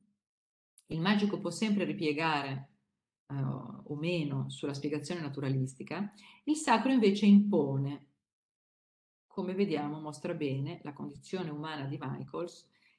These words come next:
che il valore straordinario decida dei valori ordinari, li trasformi, li strutturi, crei un centro di riferimento. Nel momento in cui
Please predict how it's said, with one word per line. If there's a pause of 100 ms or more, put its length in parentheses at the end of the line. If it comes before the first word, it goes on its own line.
che
il
valore
straordinario
decida
dei
valori
ordinari,
li
trasformi,
li
strutturi, (360)
crei
un
centro
di
riferimento. (1500)
Nel
momento
in
cui